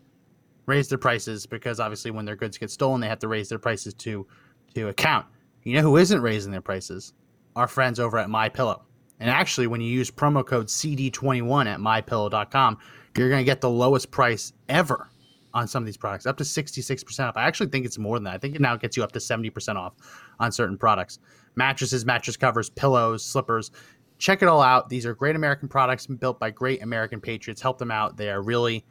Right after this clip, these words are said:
um, they're, they're struggling because they've been kicked out of so many stores over the past years. If, the past year, if you can help them out, please do. And please also use promo code C D twenty-one. Full disclosure, we do get a little bit of a commission. Helps us keep the lights on, helps us grow the show.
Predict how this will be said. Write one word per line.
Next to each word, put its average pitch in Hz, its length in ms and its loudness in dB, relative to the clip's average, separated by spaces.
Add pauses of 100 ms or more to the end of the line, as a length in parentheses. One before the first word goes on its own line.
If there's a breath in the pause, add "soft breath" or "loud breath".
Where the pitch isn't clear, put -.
(300 soft breath)
um, 98 500 0 (180)
they're, 113 180 0
they're 131 140 4
struggling 139 480 4
because 113 240 -2
they've 113 140 -2
been 110 100 -6
kicked - 240 -2
out 113 80 2
of 110 80 -2
so 131 160 0
many 120 140 -4
stores 120 360 0
over 104 140 -2
the 95 60 -10
past 107 260 -2
years. 95 320 -2
If, 95 160 -12 (300)
the - 80 -12
past 113 280 -2
year, 107 140 -2
if - 160 -8
you 110 60 -10
can 107 100 -10
help 127 180 2
them 117 120 -4
out, 110 200 0
please 123 220 0
do. 107 220 -2
And 101 120 -8
please 135 240 0
also 117 280 2
use 107 280 -2 (140)
promo 117 240 0
code 104 160 -2
C 123 200 -4
D 110 120 -8
twenty-one. 98 580 -4 (760 soft breath)
Full 135 160 2
disclosure, 113 360 2
we 113 120 0
do 117 180 -2
get 110 160 2
a 104 40 0
little 113 180 0
bit 107 100 -2
of 104 100 -2
a 104 40 -6
commission. 143 440 4 (300 loud breath)
Helps 135 220 2
us 110 100 -4
keep 135 220 -4
the 110 80 0
lights 107 260 2
on, 110 160 2
helps 110 260 -2
us 107 140 -6
grow 104 240 0
the 98 80 -4
show. 95 380 -2